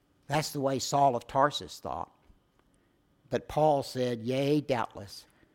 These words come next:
I count all these things but loss for the excellency of the knowledge of Christ Jesus my Lord, for whom I have suffered the loss of all things and do count them but dung or waste, that I may win Christ." He said the only thing that was important to him is to win Christ.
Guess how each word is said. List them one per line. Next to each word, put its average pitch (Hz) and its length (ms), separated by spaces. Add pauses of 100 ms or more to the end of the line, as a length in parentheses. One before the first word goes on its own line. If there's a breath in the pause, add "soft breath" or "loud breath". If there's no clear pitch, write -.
(140)
I 160 120
count - 280
all 208 320
these 135 240
things 156 260
but 139 160
loss 170 360
for 156 100
the 156 100
excellency 180 500
of 139 80
the 139 60
knowledge 156 400
of 131 120
Christ 165 300
Jesus 175 340
my 151 140
Lord, 180 380 (260 loud breath)
for 175 180
whom 214 240
I 185 140
have 160 120
suffered 214 420
the 165 100
loss 185 340
of 156 100
all 202 220
things 190 400
and 160 120
do 156 120
count 208 360
them 208 180
but 139 260
dung 175 360
or 135 140
waste, 147 540 (800 soft breath)
that 127 140
I 131 140
may 143 200
win 139 260
Christ." 104 540 (180 soft breath)
He 202 100
said 190 200
the 165 160
only 202 420
thing 175 300
that 131 80
was 104 180
important 98 680
to 104 80
him 131 240
is - 160
to 131 80
win 131 260
Christ. - 540